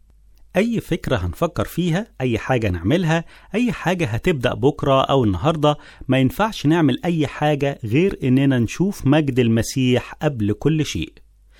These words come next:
سبب ده هو إن مشيئة الله تعمل دائمًا من أجل رفعة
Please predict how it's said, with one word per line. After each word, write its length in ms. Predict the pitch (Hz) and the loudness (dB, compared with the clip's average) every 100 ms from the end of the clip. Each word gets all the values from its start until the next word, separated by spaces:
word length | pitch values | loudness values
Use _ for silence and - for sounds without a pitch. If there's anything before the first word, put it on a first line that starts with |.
| - - | -20 -12
سبب 440 | - 160 127 101 | -2 2 2 0
ده 240 | 117 190 - | 0 0 0
هو 180 | 131 123 | 2 2
إن 300 | - 131 117 | 2 2 2
مشيئة 420 | 107 - 208 175 - | 0 -2 -2 -2 -2
الله 360 | 110 120 165 - - - - | 0 2 0 -4 -18 -12 -4
تعمل 440 | 202 170 147 127 | 0 2 2 2
دائمًا 640 | 117 113 - 160 147 143 123 | 0 0 2 4 4 2 0
من 380 | 120 127 113 156 | 2 2 0 -2
أجل 400 | 147 123 113 107 | 0 2 2 2
رفعة 340 | - 123 110 | 0 -2 -2